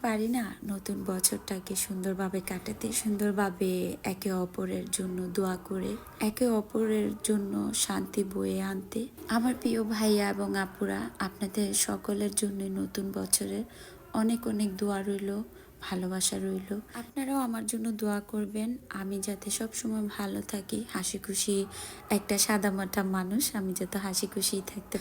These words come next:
পারি। আর সেই সাথে নতুন বছরে কারো দুঃখের কারণ না হই। সব সময় সকলের জন্য ভালো চিন্তা নিয়ে বাঁচতে চাই, আপনারাও তাই করবেন। আর হ্যাঁ, আমাদের বাসার পাশেই কিন্তু আজকে ওয়াজ মাহফিল হচ্ছে, প্রতি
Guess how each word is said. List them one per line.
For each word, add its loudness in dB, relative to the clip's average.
পারি। 4
আর 8
সেই 8
সাথে 6
নতুন 2
বছরে 2
কারো 2
দুঃখের 6
কারণ 0
না 2
হই। 0
সব -4
সময় 6
সকলের 2
জন্য 2
ভালো 2
চিন্তা 0
নিয়ে -2
বাঁচতে 0
চাই, 0
আপনারাও 6
তাই 2
করবেন। 0
আর 2
হ্যাঁ, 2
আমাদের 0
বাসার 2
পাশেই 4
কিন্তু 0
আজকে 0
ওয়াজ 0
মাহফিল 4
হচ্ছে, 2
প্রতি 8